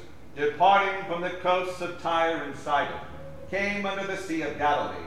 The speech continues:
to the midst of the coasts of Decapolis. And they bring unto him one that was deaf,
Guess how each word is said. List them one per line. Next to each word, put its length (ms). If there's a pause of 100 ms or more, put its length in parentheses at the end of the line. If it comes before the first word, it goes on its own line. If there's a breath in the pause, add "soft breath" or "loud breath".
(380)
to 60
the 120
midst 420
of 100
the 80 (140)
coasts 360
of 80
Decapolis. 580 (680)
And 360
they 280
bring 380
unto 340
him 300
one 340
that 200
was 160
deaf, 440